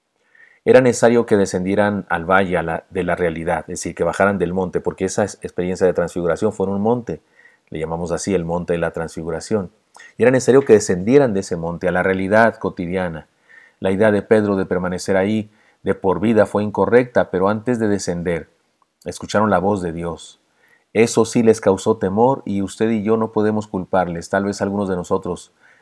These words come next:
nos hubiéramos desmayado si oímos la voz de Dios en forma audible, sen-, sensible a los sentidos físicos. Sin embargo, después de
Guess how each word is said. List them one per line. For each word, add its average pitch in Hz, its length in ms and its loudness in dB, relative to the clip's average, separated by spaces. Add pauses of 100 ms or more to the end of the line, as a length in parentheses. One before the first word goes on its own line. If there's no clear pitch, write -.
nos 85 140 -10
hubiéramos 98 300 2
desmayado 90 640 -2
si 85 120 -8
oímos 90 240 -6
la 85 80 -6
voz 87 200 -6
de 76 120 -12
Dios 82 380 -12
en - 300 -20
forma 90 340 -4
audible, 80 680 -6 (320)
sen-, 80 420 -14
sensible 87 720 -4
a 82 40 -6
los 82 160 -10
sentidos 85 400 -10
físicos. - 560 -14 (800)
Sin 95 180 -8
embargo, 110 420 6
después 107 360 2
de 104 320 0